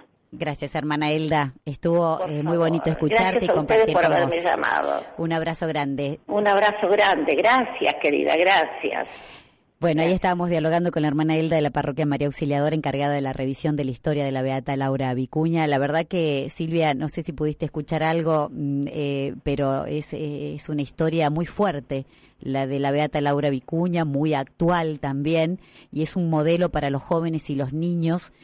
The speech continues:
Speaker 1: y para encontrarse también con esta gran misericordia del Señor. Ella nos, nos está reflejando eso, la misericordia que tiene el Señor con todos.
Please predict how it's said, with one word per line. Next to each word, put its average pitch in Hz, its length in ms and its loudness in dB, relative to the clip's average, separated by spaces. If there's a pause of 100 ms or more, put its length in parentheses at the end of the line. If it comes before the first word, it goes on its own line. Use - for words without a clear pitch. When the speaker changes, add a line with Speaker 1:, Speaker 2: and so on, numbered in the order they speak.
(260)
Speaker 1:
y 143 120 -6
para 147 180 -2
encontrarse 147 840 -2
también 151 380 -2
con 156 160 -2
esta 147 300 -2
gran 165 260 -2
misericordia 147 720 -4
del 131 140 -4
Señor. 180 420 -2
Ella 135 280 -4
nos, 131 260 -4
nos 131 160 -4
está 185 220 -2
reflejando 165 540 -2
eso, 156 320 0
la 127 140 -4
misericordia 147 720 -2
que 135 100 -6
tiene 143 280 -4
el 131 80 -6
Señor 147 360 -4
con 135 200 -8
todos. 131 580 -4